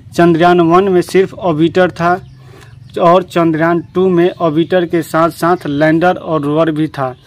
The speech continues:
चंद्रयान थ्री में ऑर्बिटर नहीं होगा, सिर्फ लैंडर और रोवर ही रहेंगे। इसरो ने इस बार भी लैंडर का नाम विक्रम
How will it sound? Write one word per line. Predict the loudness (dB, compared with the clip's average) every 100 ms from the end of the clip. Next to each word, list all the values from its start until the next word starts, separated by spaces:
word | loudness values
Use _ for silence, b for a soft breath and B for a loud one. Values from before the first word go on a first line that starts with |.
| b b b -2
चंद्रयान | 2 4 4 2 0
थ्री | -2 0 2
में | 2
ऑर्बिटर | 2 -2 0 0
नहीं | 2 2 2
होगा, | 0 -4 -10
सिर्फ | -2 -2 0
लैंडर | -2 2 2 2 0
और | 0 -2 -2 -6
रोवर | -4 0 2 2
ही | 2
रहेंगे। | 2 -2 -4 -8 -12 B B B B -4
इसरो | -4 0 2 4
ने | 2
इस | 0 -4 -6
बार | 0 2 2
भी | 0
लैंडर | 2 2 2 -2
का | 0 0
नाम | 2 0
विक्रम | -2 -2 0 -2 -4